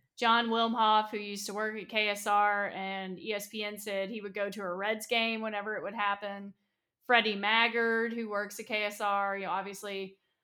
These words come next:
awesome Freddie, said go to a football game. Travel, another big one.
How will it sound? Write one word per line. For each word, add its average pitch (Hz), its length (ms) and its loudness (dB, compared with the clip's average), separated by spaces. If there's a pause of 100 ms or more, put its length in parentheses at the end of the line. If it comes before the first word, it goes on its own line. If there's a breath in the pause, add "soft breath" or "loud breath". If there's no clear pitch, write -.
(100)
awesome 214 400 2
Freddie, 220 420 2
said 202 280 -4
go 202 140 -2
to 196 160 -2
a 185 60 -4 (120)
football 220 480 4
game. 202 640 -2
Travel, 226 840 6
another 208 420 0
big 214 300 -2
one. 202 480 -4